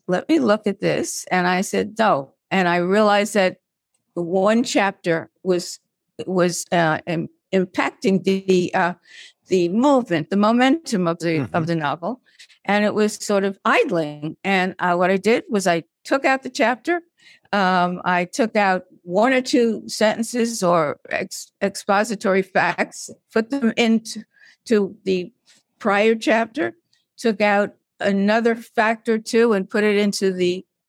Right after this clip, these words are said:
Speaker 1: uh, next chapter and, and tossed it. And it went much, much more smoothly. And if I had been resistant to that, to that suggestion,
Speaker 2: Right.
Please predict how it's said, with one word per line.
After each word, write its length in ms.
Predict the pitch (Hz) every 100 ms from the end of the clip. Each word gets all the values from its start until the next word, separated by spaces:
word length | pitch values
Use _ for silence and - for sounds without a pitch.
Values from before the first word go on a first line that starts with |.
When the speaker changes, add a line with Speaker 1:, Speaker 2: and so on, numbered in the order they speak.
| _ _ _ _ -
Speaker 1:
uh, 340 | 190 185 170 156
next 440 | 165 175 233 - -
chapter 580 | 269 247 - 320 330 330 _ _ _
and, 320 | 170 180 180 185 _ -
and 220 | 208 202
tossed 400 | - 233 247 -
it. 160 | 170 165
And 160 | 190 185
it 200 | 185 -
went 280 | 185 180 -
much, 400 | 196 226 - - 185 _ _ - - _
much 280 | 202 220 -
more 120 | 233
smoothly. 580 | 220 - 190 208 170 160
And 100 | 180
if 160 | 190 220
I 140 | 233
had 200 | 311 269
been 300 | 277 247 247 _ _ _ _
resistant 840 | 208 214 214 233 - 156 151 - - _ _ _ -
to 160 | 196
that, 340 | 185 170 165 - _
to 120 | - 170
that 200 | 160 -
suggestion, 760 | 175 - 151 151 - 160 214 _ _ _ 107
Speaker 2:
Right. 260 | 104 92